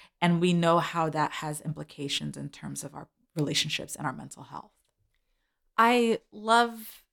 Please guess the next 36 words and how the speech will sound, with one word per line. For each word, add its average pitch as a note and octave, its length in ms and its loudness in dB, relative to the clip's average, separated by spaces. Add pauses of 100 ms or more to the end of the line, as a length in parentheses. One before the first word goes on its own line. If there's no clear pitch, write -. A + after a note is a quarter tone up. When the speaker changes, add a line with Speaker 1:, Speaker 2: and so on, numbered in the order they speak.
(160)
Speaker 2:
that F#3 380 2
framing G3+ 480 0
of A3 160 4
it A#3+ 180 2
too, G#3 300 0
because G3 640 -2
I G3 140 -2
think A#3 400 2
especially A3+ 640 0
on F3+ 180 2
social F3+ 320 -6
media, F3 560 -4 (640)
and A3+ 180 8
while F#3+ 560 6
sometimes G#3 560 0
this F#3+ 260 0
is F#3+ 260 -2
very F3 540 0
necessary, A3 920 0 (760)
there G#3 140 4
is G#3 200 2
a A3 60 2
lot G3 200 4
of F#3+ 60 2
messaging F3 540 -2
about E3+ 300 0
just - 320 -2 (180)
cutting G3+ 320 4
people - 360 -6
off E3+ 300 -2 (140)
completely E3+ 600 -2
or D3+ 80 -6
cutting G#3 300 0
your F#3+ 120 2
family F3 420 -2
off E3 400 0